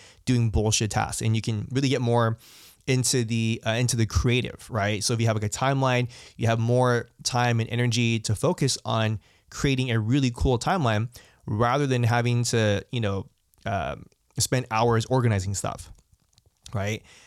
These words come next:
Uh, and I think that leads into, um, the, the third section, which is, you know, rates and budgets. So i-, i-, if you're, if you're pricing out a, a project,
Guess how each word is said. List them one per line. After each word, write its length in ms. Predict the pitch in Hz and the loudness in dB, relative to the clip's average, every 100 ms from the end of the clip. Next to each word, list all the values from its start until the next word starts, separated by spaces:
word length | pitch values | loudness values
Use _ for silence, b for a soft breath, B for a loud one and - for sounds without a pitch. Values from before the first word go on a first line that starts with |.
| B - | B -4
Uh, 180 | 123 120 | -2 0
and 100 | 143 | 0
I 100 | 147 | 0
think 240 | 156 247 - | 0 -2 0
that 200 | 180 151 | 0 0
leads 240 | 160 143 | 0 2
into, 680 | 151 135 - 151 135 127 120 113 - 117 | 2 2 0 2 2 2 2 0 -4 0
um, 380 | 117 113 107 - | 2 2 -2 -6
the, 400 | 120 117 117 113 | -2 0 0 0
the 160 | 117 120 | 0 -2
third 340 | - 151 170 | 0 0 0
section, 520 | - 117 110 - 104 104 | 0 0 0 0 0 -2
which 420 | 110 113 107 - | -2 -2 0 0
is, 320 | 110 107 110 | 2 2 0
you 60 | 113 | -2
know, 60 | |
rates 380 | 104 117 120 - | 0 0 0 0
and 180 | 117 104 | -2 0
budgets. 520 | 123 120 - - - | 0 -2 -4 -10 -8
So 420 | - 139 127 120 B B B B _ 135 | -2 2 2 2 B B B B _ -4
i-, 40 | |
i-, 40 | |
if 420 | 131 - 147 143 170 | -2 -2 -2 -2 2
you're, 240 | 196 196 147 | 2 2 0
if 160 | 135 | -2
you're 300 | 170 175 160 | 0 0 0
pricing 440 | - - 170 - 156 | -4 -4 -2 -2 0
out 100 | 135 | 0
a, 200 | 131 123 | 0 -2
a 60 | |
project, 600 | - - 110 131 143 - | 0 0 2 0 0 -4